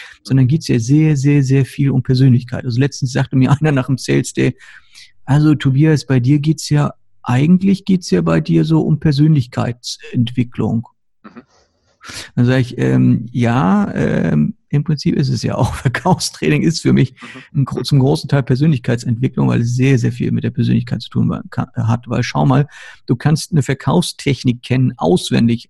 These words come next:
Speaker 1: rauf und runter, du könntest sie rückwärts vielleicht aufbeten, aber wenn du sie nicht mit der entsprechenden Persönlichkeit rüberbringst,
Speaker 2: Mhm.
Speaker 1: dann nützt dir diese, diese Technik,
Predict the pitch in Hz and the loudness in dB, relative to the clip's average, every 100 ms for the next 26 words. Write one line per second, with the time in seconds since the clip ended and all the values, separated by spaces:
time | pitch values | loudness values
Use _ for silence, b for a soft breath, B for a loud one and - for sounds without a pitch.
0 | - 139 170 - 156 127 190 185 123 120 | -4 0 0 2 2 4 4 2 0 -2
1 | 151 147 - 127 120 180 175 135 - 123 | -2 -2 -4 -2 0 0 0 -6 -4 -6
2 | 107 - 113 - 120 123 175 180 B B | -4 -4 -6 -4 -2 0 2 0 B B
3 | B - 127 127 156 151 139 135 170 - | B -4 0 2 2 2 2 4 2 2
4 | 143 127 131 - 147 - 127 - 135 131 | -2 -2 -2 -2 -4 0 -2 2 2 4
5 | 220 240 - - 165 127 170 160 127 - | 6 6 2 0 0 2 2 4 2 0
6 | 107 - - - - _ _ _ _ B | -6 -6 -8 -12 -16 _ _ _ _ B
7 | B B B B B B _ - 127 156 | B B B B B B _ -4 2 2
8 | 147 147 170 165 147 131 131 - 135 131 | 4 4 2 2 0 0 0 0 -2 0
9 | 127 120 160 180 - 135 139 | -2 0 0 0 2 2 0